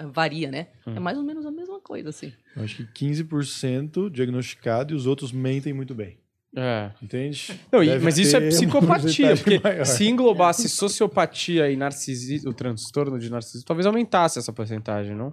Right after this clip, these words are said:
Speaker 1: Perdão, repete que eu
Speaker 2: Porque são quinze por cento, de quatro a quinze por cento de psicopatas. Mas se a gente aumentasse o espectro
Speaker 1: Do
Speaker 2: de,
Speaker 1: narcisismo, é.
Speaker 2: é, narcisistas e
Speaker 1: É.
Speaker 2: sociopatas... e
Speaker 1: É, eu não sei se eles fizeram pesquisa sobre transtorno de personalidade narcisista, mas eles fizeram bastante pesquisa sobre psicopatia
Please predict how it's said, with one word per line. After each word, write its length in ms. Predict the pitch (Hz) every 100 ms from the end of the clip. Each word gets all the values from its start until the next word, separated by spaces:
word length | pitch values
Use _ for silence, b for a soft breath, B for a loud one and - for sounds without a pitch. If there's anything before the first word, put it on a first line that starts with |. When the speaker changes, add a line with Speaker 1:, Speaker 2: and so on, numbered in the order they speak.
| -
Speaker 1:
Perdão, 240 | 180 156 131
repete 420 | 143 185 185 -
que 200 | 156 151
eu 160 | 131 -
Speaker 2:
Porque 220 | 170 165
são 160 | 175 180
quinze 200 | 214 208
por 140 | 214
cento, 160 | 196 -
de 80 | 143
quatro 180 | 170 170
a 20 |
quinze 160 | 170 151
por 140 | 156
cento 280 | 156 165 185
de 200 | 139 180
psicopatas. 1120 | - - - 214 262 254 - 139 - 107 - -
Mas 120 | 135
se 80 | 160
a 20 |
gente 160 | 170
aumentasse 500 | 185 160 139 139 -
o 40 | 123
espectro 840 | - - 143 143 - 139 107 - b b
Speaker 1:
Do 80 | 151
Speaker 2:
de, 60 | 151
Speaker 1:
narcisismo, 680 | 156 120 139 131 208 160 -
é. 160 | 143 113
Speaker 2:
é, 420 | 135 131 127 120
narcisistas 880 | 123 127 - 127 123 156 - 135 120
e 520 | 123 123 120 113 107 101
Speaker 1:
É. 20 |
Speaker 2:
sociopatas... 840 | - 120 117 - 123 131 - 101
e 40 | 185
Speaker 1:
É, 80 | 202
eu 100 | 226
não 120 | 254
sei 240 | - 277
se 160 | - 247
eles 180 | 220 -
fizeram 240 | 202 202
pesquisa 380 | 202 - 208 190
sobre 240 | - 190
transtorno 480 | 180 185 - 220 226
de 80 | 208
personalidade 640 | 240 - 185 170 170 165
narcisista, 500 | 170 190 190 147 -
mas 160 | 135 143
eles 320 | 147 156 -
fizeram 280 | - 156 156
bastante 580 | 156 - - 285 311 -
pesquisa 420 | 180 165 175 170
sobre 260 | - 165 180
psicopatia 680 | - - - 190 - 120